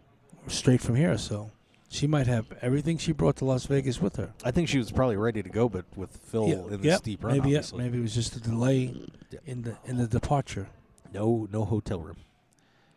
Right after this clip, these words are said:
Speaker 1: No hotel
Speaker 2: You would
Speaker 1: room?
Speaker 2: think somebody could have got her one, you know, if she wanted to stay tonight.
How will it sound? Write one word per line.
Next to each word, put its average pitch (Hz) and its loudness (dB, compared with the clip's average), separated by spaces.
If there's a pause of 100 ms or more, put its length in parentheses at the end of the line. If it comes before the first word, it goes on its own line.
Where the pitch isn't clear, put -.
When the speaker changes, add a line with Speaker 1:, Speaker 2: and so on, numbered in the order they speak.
(320)
Speaker 1:
No 123 0
hotel 139 4
Speaker 2:
You 135 8
would 139 8
Speaker 1:
room? 104 0
Speaker 2:
think 143 2
somebody 127 -2
could 113 -2
have 87 -12
got 104 -2
her 80 -10
one, 80 -12 (480)
you 87 -10
know, 87 -12 (200)
if - -16
she - -4
wanted 92 -6
to - -10
stay 95 -4
tonight. 85 -18